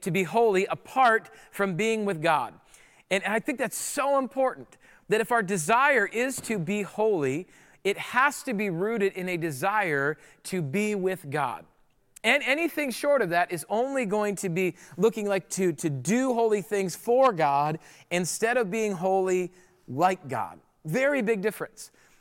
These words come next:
So, so this weekend, though, we, we turn our attention, this Memorial Day weekend, we turn to the next B that we see in the Bible, and that is to be courageous. To be courageous.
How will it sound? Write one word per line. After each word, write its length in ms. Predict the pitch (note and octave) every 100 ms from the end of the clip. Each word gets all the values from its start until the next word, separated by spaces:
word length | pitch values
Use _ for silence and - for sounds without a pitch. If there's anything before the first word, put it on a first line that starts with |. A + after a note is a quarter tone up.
| - -
So, 200 | - A3+
so 140 | -
this 220 | B3 E4 A3
weekend, 480 | C#4 A3+ E3 D#3
though, 140 | D#3+ F3
we, 160 | F#3 G#3+
we 160 | G3+
turn 240 | - B3+ B3+
our 120 | G#3
attention, 400 | F3 G3+ E3 D#3+
this 160 | F#3
Memorial 600 | E3+ F3 F#3+ A#3 B3+ A#3 G3
Day 220 | F3+ E3+
weekend, 500 | D#3 F3 C#3 C3 D3 - -
we 120 | F3+
turn 280 | F#3 B3+ C#4
to 100 | B3
the 80 | G3+
next 320 | G#3+ A#3+ - D3+ C3+
B 400 | A3+ G#3 C#3 -
that 180 | D#3 E3
we 80 | E3+
see 220 | - F#3+
in 80 | F3+
the 80 | C#3+
Bible, 400 | E3+ F#3+ D3+ D#3
and 160 | E3 E3
that 220 | A#3+ A#3+
is 200 | E3 -
to 340 | E3 D#3 D3+ - - - C3
be 420 | D#3+ G3+ G3+ G3+ - _ _
courageous. 720 | - E3 D#3 D3+ - - - - _ _ _ -
To 100 | F3+
be 180 | D3 G3+
courageous. 580 | - D#3 C3+ A#2+ -